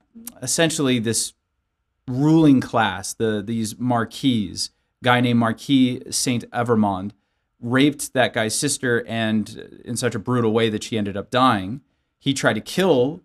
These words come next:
this guy and he ended up failing, and they had to call in the doctor to save his life. But because the doctor now is a witness to their crimes, they send him to one of the most brutal prisons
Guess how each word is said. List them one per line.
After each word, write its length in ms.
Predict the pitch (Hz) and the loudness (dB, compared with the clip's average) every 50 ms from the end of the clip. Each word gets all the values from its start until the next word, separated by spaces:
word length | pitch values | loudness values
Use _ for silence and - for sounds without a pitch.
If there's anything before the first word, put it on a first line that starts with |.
| _ _ - | _ _ -6
this 200 | 127 120 110 - | -4 -4 -2 -2
guy 480 | - 113 107 95 95 95 113 131 151 _ _ - | -2 -4 -4 -4 -6 -10 -10 -12 -12 _ _ -4
and 400 | 120 120 117 113 110 110 104 107 | -2 0 2 2 2 0 -2 -4
he 160 | 113 113 123 | -6 -6 -4
ended 160 | 110 107 104 | -4 -2 -4
up 160 | 101 - - | -6 -8 -2
failing, 540 | - 123 120 120 117 120 117 113 110 107 95 - | 0 4 4 4 4 2 0 0 -2 -2 -4 -6
and 420 | 101 113 110 107 107 107 107 - _ _ _ - | -6 -4 -2 -2 0 0 -2 -2 _ _ _ -4
they 140 | - 117 110 | -2 -2 0
had 140 | 113 117 - | 0 -2 -4
to 60 | 113 | -4
call 380 | - - - 127 120 120 117 110 | -6 -6 -2 0 2 2 2 2
in 140 | 110 110 | 2 0
the 80 | 104 104 | 0 0
doctor 400 | 95 107 101 101 101 - 110 101 | -2 -4 -4 -6 -6 -8 -10 -12
to 100 | - - | -10 -10
save 220 | - - 104 98 95 | -10 -10 -8 -8 -8
his 140 | 101 92 101 | -10 -8 -2
life. 360 | 107 120 117 - 113 _ _ _ _ _ _ _ _ _ _ _ _ _ _ _ - | 0 0 0 -2 -4 _ _ _ _ _ _ _ _ _ _ _ _ _ _ _ 2
But 100 | - - 127 | 2 6 6
because 440 | 147 135 - 175 175 175 170 147 | 4 2 4 4 6 6 6 4
the 80 | 139 143 | 2 0
doctor 400 | 131 135 131 135 135 135 147 135 | 4 6 6 6 4 4 0 -2
now 240 | 123 120 117 117 113 | 0 2 2 2 2
is 100 | 110 104 | 0 -2
a 60 | 104 | -2
witness 520 | 104 151 214 220 - 127 117 110 - - - | 0 0 0 0 0 -2 -4 -4 -6 -6 -6
to 100 | - 117 | -6 -6
their 140 | 110 107 104 | -4 -4 -6
crimes, 580 | - - 175 185 170 135 120 113 110 107 107 | -4 -2 2 4 4 4 4 2 0 -2 -2
they 120 | - 113 110 | -2 -4 -4
send 380 | - - - 139 139 139 131 | -2 -2 2 4 6 6 6
him 200 | 131 127 120 117 110 | 6 4 2 0 0
to 200 | - 135 120 110 | -2 -4 -4 -4
one 180 | 110 110 110 | -2 -2 -2
of 40 | 107 | -2
the 60 | 104 | -2
most 240 | 107 104 101 101 95 | -2 -4 -4 -6 -8
brutal 300 | - 110 113 110 107 104 | -6 -4 -2 -2 -2 -2
prisons 600 | 104 - 120 104 101 101 101 101 98 92 - - | -4 -4 -6 -6 -4 -4 -6 -6 -6 -8 -10 -16